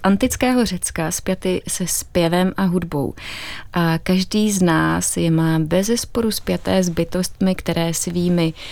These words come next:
vábivými hlásky, eh, vylákají námořníky na útesy, kde ztroskotají. Tudíž jsou to zákeřné bestie. Jejich odrůdy se ale dle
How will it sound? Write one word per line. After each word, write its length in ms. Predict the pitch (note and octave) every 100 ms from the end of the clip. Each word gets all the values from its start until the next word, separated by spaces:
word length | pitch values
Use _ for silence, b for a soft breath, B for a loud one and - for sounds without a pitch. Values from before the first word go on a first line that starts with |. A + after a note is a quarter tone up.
| B B
vábivými 600 | D#3+ D#3 E3+ E3 F3+ G3
hlásky, 720 | F3 D3+ C#3+ - - D#3+ D#3 -
eh, 180 | C#3+
vylákají 680 | B2+ C3+ C3 C3+ - D#3 D#3+
námořníky 480 | D#3 D#3 D#3+ D#3 B2+
na 140 | C#3+
útesy, 400 | G#3 - G3+ G#3+
kde 160 | F#3 D#3+
ztroskotají. 680 | - D#3+ - F3+ E3+ C3 G2 B B B -
Tudíž 520 | F#3+ F3+ G3 F#3+ -
jsou 160 | - D#3
to 200 | - D#3
zákeřné 580 | D#3 C#3+ C#3 D3 D#3 D3
bestie. 500 | C#3+ D#3+ - D#3 C3 - B B B B -
Jejich 320 | G3+ C#4 -
odrůdy 520 | G3+ F#3+ F#3 F3 E3
se 180 | - F#3
ale 200 | F3+ F3+
dle 300 | F3 F#3